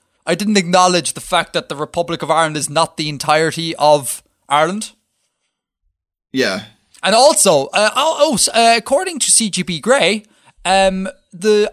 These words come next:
Speaker 1: Ireland is not called the Republic of Ireland.
Speaker 2: Well, like, the name of the country isn't Republic of Ireland. The
Speaker 1: Yeah,
Speaker 2: name
Speaker 1: it,
Speaker 2: is just Ireland.
Speaker 1: it's
Speaker 2: But it
Speaker 1: Ireland,
Speaker 2: is,
Speaker 1: yeah.
Speaker 2: I mean, it's, it's called it kind of, like, casually because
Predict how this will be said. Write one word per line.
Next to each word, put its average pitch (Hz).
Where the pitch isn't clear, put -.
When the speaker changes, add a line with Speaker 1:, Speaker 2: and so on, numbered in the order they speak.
Speaker 1:
Ireland 254
is 233
not 214
called 294
the 139
Republic 139
of 131
Ireland. -
Speaker 2:
Well, 165
like, 131
the 143
name 143
of 107
the 104
country 101
isn't -
Republic -
of -
Ireland. 196
The 254
Speaker 1:
Yeah, 226
Speaker 2:
name 180
Speaker 1:
it, 214
Speaker 2:
is -
just 214
Ireland. -
Speaker 1:
it's 196
Speaker 2:
But 214
it -
Speaker 1:
Ireland, 196
Speaker 2:
is, 147
Speaker 1:
yeah. 156
Speaker 2:
I -
mean, 95
it's, -
it's -
called 107
it -
kind 85
of, 98
like, -
casually -
because -